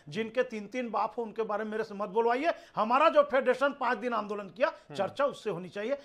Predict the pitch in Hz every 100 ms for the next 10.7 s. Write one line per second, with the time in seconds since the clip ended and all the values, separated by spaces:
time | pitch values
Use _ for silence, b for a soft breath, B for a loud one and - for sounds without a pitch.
0 | B - 262 370 349 294 285 262 254 220
1 | 220 220 220 240 247 220 - 294 330 294
2 | 262 269 269 B 254 262 240 226 320 320
3 | 285 285 277 269 254 254 247 233 233 208
4 | 208 226 233 196 220 233 247 - 151 208
5 | 240 233 220 240 254 220 220 233 220 175
6 | 208 - 208 214 - 220 190 214 165 185
7 | 202 208 202 208 160 175 190 196 165 175
8 | 175 180 170 180 170 160 - 165 147 156
9 | - 202 175 170 156 147 160 175 170 156
10 | 147 156 160 156 139 135 165